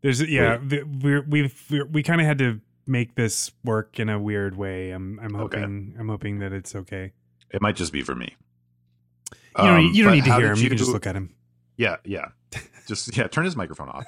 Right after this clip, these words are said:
Speaker 2: actually.
Speaker 1: <laughs>
Speaker 2: But you guys figure out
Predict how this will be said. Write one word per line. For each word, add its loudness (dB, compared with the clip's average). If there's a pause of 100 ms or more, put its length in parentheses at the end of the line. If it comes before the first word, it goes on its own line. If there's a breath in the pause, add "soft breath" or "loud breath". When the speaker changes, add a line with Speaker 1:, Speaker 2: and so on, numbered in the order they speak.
Speaker 2:
actually. -2 (200)
Speaker 1:
<laughs> -8
Speaker 2:
But -2 (580)
you 0
guys 2
figure 0
out 2